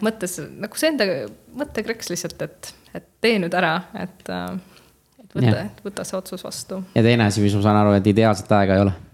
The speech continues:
Speaker 2: Et, äh, ma olen siis, kui asjad on ideaalsed. Et siis ma hakkan.
Speaker 1: Jah,
Speaker 2: Et
Speaker 1: et see on nagu, jah, et, äh, enda peas nagu ongi, et, ähm,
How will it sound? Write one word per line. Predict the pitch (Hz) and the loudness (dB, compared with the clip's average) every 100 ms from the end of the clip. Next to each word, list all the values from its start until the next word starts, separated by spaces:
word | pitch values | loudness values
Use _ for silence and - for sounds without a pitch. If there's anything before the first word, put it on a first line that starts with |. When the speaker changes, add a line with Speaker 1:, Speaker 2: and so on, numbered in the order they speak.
| - _ _ - | -20 _ _ -6
Speaker 2:
Et, | - - 113 | -6 -2 4
äh, | 104 98 | 4 6
ma | 110 | 6
olen | 117 104 | 4 4
siis, | 123 107 | 4 4
kui | - 104 | 2 2
asjad | 104 | 2
on | 95 92 | 2 2
ideaalsed. | 95 98 92 101 - - _ _ _ - | 4 2 0 -6 -10 -20 _ _ _ -4
Et | - | 2
siis | 107 | 4
ma | 101 | 4
hakkan. | 90 - - _ _ _ _ _ _ _ 185 | 2 -4 -8 _ _ _ _ _ _ _ -8
Speaker 1:
Jah, | 180 185 185 - - - | -6 -4 -6 -12 -20 -12
Speaker 2:
Et | - - | -4 -4
Speaker 1:
et | 175 | -4
see | - 196 | -10 -6
on | 190 180 | -4 -4
nagu, | 175 170 147 143 | -6 -6 -10 -12
jah, | 131 170 196 - | -10 -8 -10 -8
et, | 185 180 - | -8 -8 -8
äh, | 196 185 180 180 - _ _ _ _ _ _ - _ | -6 -6 -6 -8 -10 _ _ _ _ _ _ -20 _
enda | 240 262 202 | 0 2 4
peas | 208 196 - | 2 2 -2
nagu | 180 180 | -4 0
ongi, | 196 185 165 | 0 -2 -4
et, | - 165 | -6 -6
ähm, | 170 147 67 - | -6 -8 -12 -18